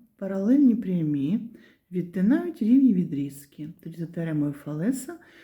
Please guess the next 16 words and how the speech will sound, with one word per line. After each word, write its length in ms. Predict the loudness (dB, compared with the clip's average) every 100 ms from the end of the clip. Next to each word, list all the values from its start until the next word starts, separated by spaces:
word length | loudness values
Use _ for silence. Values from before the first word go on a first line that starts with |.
| _ -4
вони 200 | 0 2
відтинають 720 | 2 0 -2 0 0 0 -2
рівні 280 | -2 0 0
відрізки 720 | -2 -2 -2 -4 -6 -14 -16 -6
і 80 |
на 180 | -4 -2
другій 440 | 0 0 0 -4 -8
його 300 | -8 -6 -6
стороні. 720 | -8 -10 -4 -2 -2 -4 -8 -20 _ -20 _ _ _
Кут 500 | -4 0 0 -4 -18 _ _
С 600 | -20 -12 -4 -2 -2 -4 -8
Д 460 | -8 -2 -2 -2 -6
Б 600 | -8 -4 -2 0 0 0 -2 -14 _ _ _ _ _ _ _ _ _ _
за 680 | -6 2 4 4 2 -2 -4 -14 _ _ _ _ _ _
теоремою 1300 | -4 0 2 2 0 -2 -2 -2 -2 -2 0 0 -2 -12 _ _ _ _ _ _ _ _ _ _ _ _ _ _ _ _
Фалеса 1080 | _ 2 2 4 0 -2 -6 -8 0 0